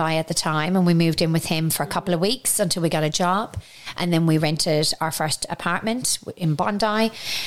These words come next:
Um, and we just went straight into work. We decided we were going to stay and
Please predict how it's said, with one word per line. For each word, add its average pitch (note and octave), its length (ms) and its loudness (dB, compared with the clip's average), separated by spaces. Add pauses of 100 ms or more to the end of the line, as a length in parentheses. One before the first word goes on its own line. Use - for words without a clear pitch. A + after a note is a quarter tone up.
(180)
Um, F#3 600 -2 (240)
and F#3+ 580 0 (120)
we G#3 160 2
just G#3 240 0
went F3 120 0
straight F3 340 0
into E3+ 180 -4
work. F#3+ 340 -2
We F3 80 2
decided F3 420 -2
we D#3+ 60 2
were D#3 60 2
going D#3+ 140 0
to - 60 0
stay F3+ 800 2
and D#3 420 0